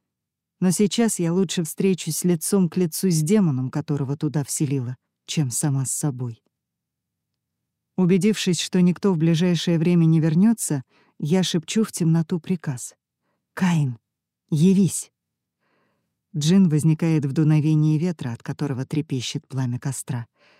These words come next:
Я невольно резко втягиваю воздух, позабыв, как ошеломляюще он красив. И сильнее всего поражают большие глаза, напоминающие темные бездонные озера,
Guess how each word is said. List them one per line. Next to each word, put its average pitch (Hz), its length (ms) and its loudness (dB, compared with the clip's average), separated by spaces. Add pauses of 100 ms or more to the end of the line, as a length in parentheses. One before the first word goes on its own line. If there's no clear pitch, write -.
(240)
Я 165 180 4
невольно 170 440 4
резко 170 300 0
втягиваю 165 560 0
воздух, 160 480 -2
позабыв, 151 500 -2
как - 220 -6
ошеломляюще 147 840 0
он 135 80 -4
красив. 139 600 -6 (580)
И 180 80 -2
сильнее 190 460 6
всего 151 300 0
поражают 160 540 0
большие 160 420 0
глаза, 165 500 0 (400)
напоминающие 160 880 2
темные 185 600 2
бездонные 160 680 2
озера, 143 400 -4